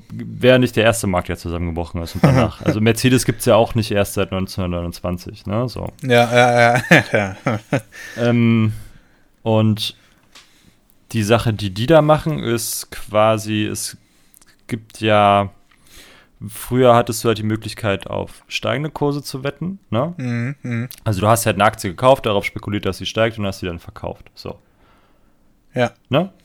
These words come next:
Speaker 1: Das
Speaker 2: Ja,
Speaker 1: war
Speaker 2: ja.
Speaker 1: deine Art zu spekulieren. So, das ist auch die, die logischste Variante, um zu spekulieren. Irgendwann kamen dann aber schlaue Leute dazu, die haben gesagt, „Halt, Moment, wie sieht's aus, wenn wir nicht auf steigende Aktienkurse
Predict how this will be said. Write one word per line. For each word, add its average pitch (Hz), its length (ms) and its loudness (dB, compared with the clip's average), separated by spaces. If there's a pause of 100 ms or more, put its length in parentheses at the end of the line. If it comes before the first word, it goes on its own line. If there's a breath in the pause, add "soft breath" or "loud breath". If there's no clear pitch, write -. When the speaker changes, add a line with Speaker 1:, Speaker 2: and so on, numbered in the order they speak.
Speaker 1:
Das 120 160 4
Speaker 2:
Ja, - 80 2
Speaker 1:
war 110 60 8
Speaker 2:
ja. 98 40 4
Speaker 1:
deine 104 260 8
Art 101 180 6
zu 101 100 -8
spekulieren. 85 560 -6
So, 98 120 -6
das 107 160 -10
ist 135 140 -8
auch 127 120 2
die, 107 260 -6 (680)
die 113 80 -8
logischste 127 600 0
Variante, 107 640 4
um 98 160 0
zu - 100 -8
spekulieren. 80 680 -8 (520 loud breath)
Irgendwann 127 720 4
kamen 120 240 2
dann 107 120 0
aber 101 200 0
schlaue 95 360 0
Leute 104 320 -2
dazu, 117 240 -6
die 107 100 -4
haben 104 160 -2
gesagt, 98 300 -4
„Halt, 98 120 -6
Moment, 95 400 -8 (320)
wie 101 140 -6
sieht's 95 220 -12
aus, 117 340 -4
wenn 98 240 -8
wir 92 320 -2 (1080 soft breath)
nicht 98 220 -10
auf - 100 -14
steigende 101 460 -2
Aktienkurse 131 800 -4